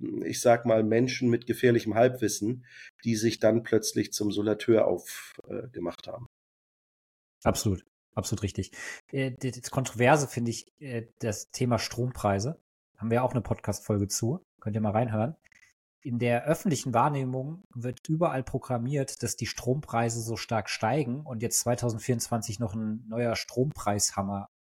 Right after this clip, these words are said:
Speaker 2: folgt. Aber wie Max schon richtig gesagt hat, die Strompreise sind derzeit auf einem Niveau von, ähm, aus dem Jahr zweitausendachtzehn, wenn ich einen Neuvertrag abschließe zumindestens.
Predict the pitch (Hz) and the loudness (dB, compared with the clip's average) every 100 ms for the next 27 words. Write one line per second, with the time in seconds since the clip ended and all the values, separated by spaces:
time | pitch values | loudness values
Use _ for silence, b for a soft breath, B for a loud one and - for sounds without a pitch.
0 | _ - - 196 143 - - _ _ _ | _ -10 2 2 2 -4 -18 _ _ _
1 | _ - 113 104 107 117 - - 120 120 | _ -6 -2 0 2 2 0 -2 -4 -2
2 | 120 - 101 107 - 104 - - 120 - | -4 -2 0 2 0 -4 -6 -4 -4 0
3 | 113 104 113 107 110 - 113 101 110 - | 0 0 -6 0 0 2 -2 -2 -6 -6
4 | 104 104 101 120 117 - 117 110 - B | -4 -4 -2 0 0 -2 -4 -4 -8 B
5 | B - - - 110 107 113 117 - 104 | B -20 -18 -4 -2 -2 -6 -8 -4 2
6 | 107 - 113 104 113 131 - 101 98 98 | 2 2 0 0 0 -2 -2 0 0 -2
7 | 98 98 127 - 104 - 92 98 - 98 | -2 4 4 4 -2 -2 -6 -8 -8 -6
8 | - 101 98 95 104 - 156 | -6 -6 -6 -6 -8 -8 -10